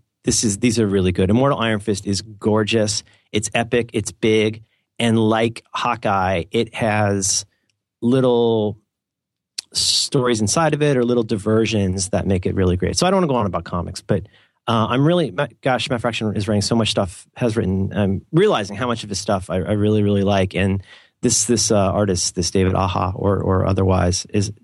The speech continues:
just a terrific, um, artist. Highly recommended. Remind, his style reminds, this is crazy, but reminds me a little bit of almost like Chris Ware, the way his, you know, he puts stuff together, but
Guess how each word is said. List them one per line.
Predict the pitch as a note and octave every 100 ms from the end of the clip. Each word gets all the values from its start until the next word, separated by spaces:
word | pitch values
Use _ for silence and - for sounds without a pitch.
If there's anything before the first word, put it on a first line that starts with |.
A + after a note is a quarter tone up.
| _
just | - A2
a | A2
terrific, | - G2 F#2 G#2 - E2+ - - _ _ _ _ -
um, | G2+ F2+ F2+ F2+ G#2 _
artist. | G#2 F#2+ - - - _ _
Highly | - A#2+ A#2
recommended. | G#2 G2 F#2+ F#2 E2+ - - - -
Remind, | G3 B3+
his | C#4
style | - F4+
reminds, | D#4 C4+ A3+
this | A3+
is | G3+ -
crazy, | - G#2 G#2+
but | G#2+
reminds | C3+ C#3+
me |
a |
little | B2+ A2+
bit | A2+
of | F#2+
almost | G2 F#2
like | E2+
Chris | - F#2+ -
Ware, | E2 F2 G2+ - - _ -
the | G#2
way | G2+ F#2 -
his, | G#2+ G2+ G#2 -
you | G2
know, | F#2+ F#2+ G#2+
he | G2+
puts | - -
stuff | G2
together, | - F#2 F2
but | F2 E2+